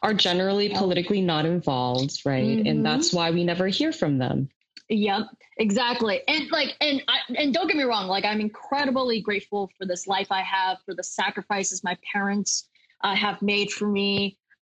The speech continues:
Speaker 2: But for me, something that my parents taught me growing up is you cannot be a hypocrite. If you say
Speaker 1: Mm.
Speaker 2: you're gonna do something, then you're gonna do it.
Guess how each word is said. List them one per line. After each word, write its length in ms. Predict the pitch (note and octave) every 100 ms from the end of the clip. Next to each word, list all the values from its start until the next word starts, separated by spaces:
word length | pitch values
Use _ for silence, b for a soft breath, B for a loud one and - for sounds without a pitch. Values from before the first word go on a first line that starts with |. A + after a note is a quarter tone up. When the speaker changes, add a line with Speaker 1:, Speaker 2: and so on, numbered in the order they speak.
| _
Speaker 2:
But 200 | B3 A#3+ - _ _ _ _ _ _ _ _ _ _ -
for 160 | D4
me, 540 | C4+ C#4 F4+ E4+ D4+ C4
something 340 | - D4 C#4
that 140 | A3+ G#3
my 220 | A#3 C4
parents 400 | - C4 A3+ G#3+
taught 320 | - A#3+ A#3 A3+
me 180 | A3 G3+
growing 300 | G#3 G3+ G3+
up 240 | D4+ -
is 300 | G#3 F#3+ - _ _ _ _ _
you 160 | G3 A#3+
cannot 380 | C4+ A3+ F#3
be 100 | F#3+
a 40 | G3+
hypocrite. 520 | F#3+ F3+ F3+ F#3+ D#3
If 120 | G#3
you 180 | G3+ C#4
say 240 | F#3+ F3+ D4
Speaker 1:
Mm. 40 |
Speaker 2:
you're 100 | C#4+
gonna 160 | C#4 B3+
do 180 | B3 C#4+
something, 480 | E4 D#4 D#4+ D#4
then 120 | A#3+ G#3
you're 100 | F#3
gonna 240 | G3+ E3+
do 220 | G3+ E3+
it. 220 | D#3 -